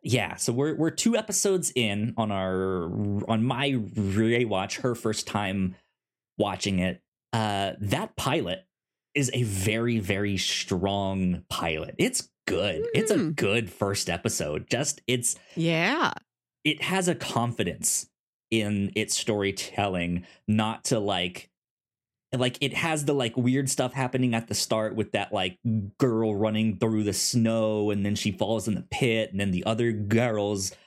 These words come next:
Speaker 1: they are all in their costumes and stuff like that. But then even just, like, with, when they go to the, like, the t-, times when they're, like, back in high school v-, versus the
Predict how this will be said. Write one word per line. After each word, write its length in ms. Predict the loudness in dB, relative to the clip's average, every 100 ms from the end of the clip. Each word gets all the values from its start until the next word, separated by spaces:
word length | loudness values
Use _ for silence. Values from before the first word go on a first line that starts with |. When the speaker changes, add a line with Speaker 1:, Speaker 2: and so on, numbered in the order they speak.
| _
Speaker 1:
they 320 | 0 2 2 2
are 100 | 0
all 200 | 2 2
in 120 | 2
their 160 | 2 0
costumes 840 | -2 -2 -2 -2 0 0 2 0
and 100 | 0 0
stuff 200 | -2 -2
like 180 | -4 -2
that. 300 | -2 -2 -8 -20 _ -6
But 140 | -2
then 380 | 0 2 2 0 -4 -4
even 360 | 0 2 2
just, 380 | 2 2 0 -4
like, 360 | -2 0 0 -2 -2
with, 540 | 2 0 0 -10 -16 _
when 280 | 0 2 2
they 140 | 0 -2 -4
go 240 | 0 2 0
to 540 | 0 0 2 2 0
the, 260 | 0 0 0
like, 340 | -2 -2 -6 -20 _ _ -10 -10 _ _ -4
the 760 | -2 0 0 0 0 -2 -4 -8 -18 _
t-, 280 | -6 -4 -4
times 360 | -2 0 0 0
when 140 | 0
they're, 100 | 2
like, 180 | 0 -2
back 200 | -4 -2
in 80 | -4
high 160 | 0 -2
school 420 | 0 0 2 0
v-, 440 | 0 0 0 2
versus 480 | 0 -2 -2 -2 0
the 380 | 0 2 2